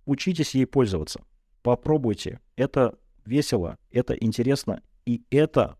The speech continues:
будет полезно. Даже если сегодня вам кажется, что это игрушки, поверьте, завтра эта технология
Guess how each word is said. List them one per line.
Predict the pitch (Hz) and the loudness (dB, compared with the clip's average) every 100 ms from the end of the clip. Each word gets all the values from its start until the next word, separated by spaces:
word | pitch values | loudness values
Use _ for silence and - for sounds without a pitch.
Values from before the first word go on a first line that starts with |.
| _ | _
будет | 101 120 110 - | -4 -2 0 -2
полезно. | 107 107 110 90 - - _ _ | -2 2 2 0 -8 -14 _ _
Даже | 120 151 139 | 0 2 2
если | 135 - | -2 -2
сегодня | 123 127 135 113 92 - _ - | -4 -2 -2 0 -4 -4 _ -10
вам | - 110 | -2 0
кажется, | 131 120 104 92 | 2 0 -2 -6
что | - 110 | 0 0
это | 101 95 | 0 -2
игрушки, | 117 151 - 117 - _ _ - | -2 -4 -2 -6 -6 _ _ -4
поверьте, | 98 107 95 - - | 0 0 -2 -8 -10
завтра | - 95 113 127 - 123 | -8 -2 0 0 0 -4
эта | - 101 95 | -2 -4 -4
технология | - - 98 98 120 113 107 | -8 -6 -2 2 2 2 0